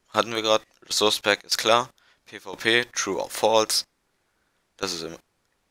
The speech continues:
ob an oder aus auf dem kompletten Server, Difficulty ist auch recht klar, null ist Peaceful, eins ist Easy, zwei ist Normal und drei ist Hard.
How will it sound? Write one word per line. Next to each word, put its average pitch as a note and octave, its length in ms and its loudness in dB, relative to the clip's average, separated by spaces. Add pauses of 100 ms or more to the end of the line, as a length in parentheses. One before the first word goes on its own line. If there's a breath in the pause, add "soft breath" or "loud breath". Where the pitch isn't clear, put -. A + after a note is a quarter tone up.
(200)
ob - 300 -8
an G2 200 -2
oder F2 180 0
aus A#2 220 2
auf G#2 100 -2
dem - 80 -12
kompletten F2+ 380 -4
Server, B2 340 2
Difficulty C#3+ 800 -4 (1200)
ist F#2+ 160 -2
auch B2 160 4
recht C3 160 0
klar, B2 360 6 (100)
null G#2 260 4
ist D2 240 -2
Peaceful, C3+ 560 -2
eins F#2 320 0
ist - 120 -6
Easy, A2 300 -4
zwei F2 480 2 (460)
ist E2+ 480 0 (100)
Normal A2+ 380 4
und F#2+ 100 -6
drei F2+ 160 4
ist - 180 -2
Hard. D#2 280 -8